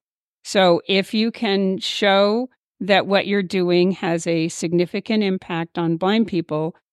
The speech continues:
that's not just something that impacts everyone equally. So, for example, blind people benefit from clean air,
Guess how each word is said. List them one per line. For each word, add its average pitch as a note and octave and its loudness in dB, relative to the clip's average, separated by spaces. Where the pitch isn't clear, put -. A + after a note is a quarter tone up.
that's B3+ 4
not D4+ 6
just - 4
something A#3 6
that G3 6
impacts F#3 2
everyone F3 2
equally. E3+ 0
So, F3 -4
for F#3+ -4
example, F3 0
blind B3 2
people F3+ -2
benefit G3 -2
from D#3 0
clean E3+ 4
air, E3 0